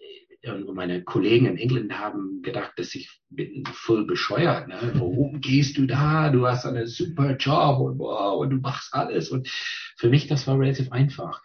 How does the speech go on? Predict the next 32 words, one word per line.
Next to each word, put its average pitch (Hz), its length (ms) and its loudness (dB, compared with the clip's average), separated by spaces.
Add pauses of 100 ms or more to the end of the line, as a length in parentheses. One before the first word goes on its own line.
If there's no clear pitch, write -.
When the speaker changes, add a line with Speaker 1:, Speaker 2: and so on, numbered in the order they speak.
Speaker 1:
weil, 95 320 -8 (720)
ähm, 92 680 -8 (760)
weil 107 420 -6
von 92 400 -6
Anfang 92 400 -4
an, 107 320 0
ich - 220 -6
hab, - 80 -10 (160)
ich - 220 -10
war 98 120 -2
immer 101 280 -2
ein, 90 260 -2
eine, 90 420 -10
die 87 140 -8
sagen 95 320 -4
Weltmensch, 101 680 -4 (680)
Speaker 2:
Ja. 123 240 0 (180)
Speaker 1:
bin 98 260 -6
gerne 98 480 0
in, 95 220 -8
ähm, 117 320 -10
im 95 140 -6
Reisen 101 540 0
und 90 440 -8
andere 101 240 -4
Kultur 110 400 -2
lernen 98 320 -2
und 87 80 -2
sehen 101 400 -2
und - 160 -10
Sprache, 107 840 -4
ähm, 85 160 -10